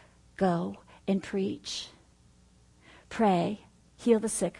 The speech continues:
cleanse the lepers, raise the dead, cast out demons. Freely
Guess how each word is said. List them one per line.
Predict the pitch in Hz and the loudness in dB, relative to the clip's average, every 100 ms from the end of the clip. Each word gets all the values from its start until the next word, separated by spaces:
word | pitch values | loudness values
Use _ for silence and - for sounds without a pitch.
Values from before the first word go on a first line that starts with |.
| - | -6
cleanse | 220 202 | -2 -2
the | - | -2
lepers, | 185 175 196 180 | -4 -4 -6 -6
raise | 190 180 | -4 -4
the | - | -6
dead, | 175 170 170 | -6 -4 -6
cast | - 175 - | -6 -8 -6
out | 185 196 | -8 -4
demons. | 190 175 180 - - - - | -4 -2 -4 -8 -18 -20 -20
Freely | - - 240 233 233 226 | -14 0 2 4 2 0